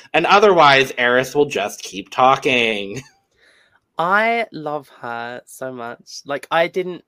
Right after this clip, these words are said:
Speaker 2: realize it was her until one of her friends messaged me and it slapped me across the face. I was like, "Oh my God, yeah, it's Pixie." Um, I don't know.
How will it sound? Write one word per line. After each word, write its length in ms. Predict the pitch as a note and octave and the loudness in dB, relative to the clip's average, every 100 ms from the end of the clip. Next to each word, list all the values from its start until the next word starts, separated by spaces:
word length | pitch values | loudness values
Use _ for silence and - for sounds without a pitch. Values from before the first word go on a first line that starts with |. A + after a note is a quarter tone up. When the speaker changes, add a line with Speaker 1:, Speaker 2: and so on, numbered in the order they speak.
| _ | _
Speaker 2:
realize 1160 | C3 C3 C3 C3 D3 D#3 D#3+ D#3+ D#3 D#3+ D3 - | -20 -20 -20 -16 -10 -8 -4 -4 -4 -8 -14 -14
it 160 | D3 | -12
was 160 | C3 C3 | -12 -12
her 340 | - C3+ C#3+ | -6 -4 -4
until 720 | C#3+ C#3 - C#3 A#2+ A#2+ B2 _ _ _ _ - - - _ _ | -8 -14 -12 -8 -8 -8 -14 _ _ _ _ -20 -20 -20 _ _
one 140 | C3+ | -10
of 60 | C3+ | -6
her 100 | C#3 | -8
friends 360 | - C3+ C3+ | -6 -8 -8
messaged 400 | C#3 C3+ - C3 | -12 -14 -16 -16
me 140 | D3+ C#3+ | -12 -10
and 100 | B2+ | -12
it 80 | - | -14
slapped 420 | - B2 - - | -12 -12 -12 -16
me 80 | A#2+ | -14
across 220 | C3+ B2 | -14 -18
the 80 | _ | _
face. 240 | B2 B2 | -12 -12
I 40 | C3+ | -14
was 80 | |
like, 100 | C3+ - | -14 -10
"Oh 80 | E3+ | -8
my 140 | F3+ F3+ | -6 -6
God, 200 | G3+ D3+ | -6 -6
yeah, 160 | F3 C#3+ | -8 -8
it's 180 | A2+ | -10
Pixie." 400 | _ - - G#2+ - _ _ _ _ | _ -20 -18 -18 -18 _ _ _ _
Um, 500 | D3 D3 C#3+ C#3+ C#3+ _ _ _ _ _ _ _ _ _ _ _ _ _ _ _ _ _ _ - | -6 -4 -6 -10 -16 _ _ _ _ _ _ _ _ _ _ _ _ _ _ _ _ _ _ -20
I 100 | F3 | -18
don't 200 | A3+ C4 | -16 -16
know. 420 | G#3+ B3+ B3 G3 | -16 -14 -14 -14